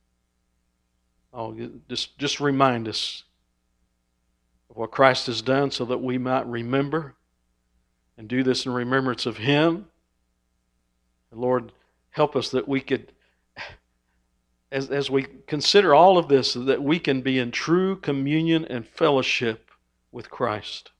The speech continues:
That all other things fall to the wayside for, for this moment,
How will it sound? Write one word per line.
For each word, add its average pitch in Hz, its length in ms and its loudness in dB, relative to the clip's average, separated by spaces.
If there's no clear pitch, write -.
That 117 120 -10
all 147 240 4
other 151 200 0
things 135 720 -6
fall 139 220 4
to 135 80 2
the 123 80 -2
wayside 120 800 0
for, 113 420 -8
for 123 180 -12
this 139 300 -8
moment, 117 480 -6